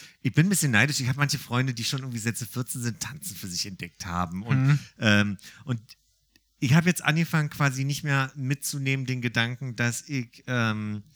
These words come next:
Speaker 1: diese Ding erreichen will, was für mich einfach nicht erreichbar ist, sondern ich hab mir jetzt einfach vorgenommen,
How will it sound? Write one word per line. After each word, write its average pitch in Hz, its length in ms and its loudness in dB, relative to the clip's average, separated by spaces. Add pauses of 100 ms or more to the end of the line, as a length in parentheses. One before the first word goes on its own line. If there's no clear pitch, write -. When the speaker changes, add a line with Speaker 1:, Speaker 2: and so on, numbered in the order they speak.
(1120)
Speaker 1:
diese 135 320 2
Ding - 400 2
erreichen 120 560 0
will, 110 120 2
was 107 140 0
für - 140 -6
mich 117 200 -4
einfach 117 200 -4
nicht 113 140 -4
erreichbar 123 460 0
ist, 123 140 -4
sondern 123 240 0
ich 123 120 -10
hab 127 140 -2
mir 131 60 -6
jetzt 120 160 -2
einfach 110 220 -10
vorgenommen, 110 360 -6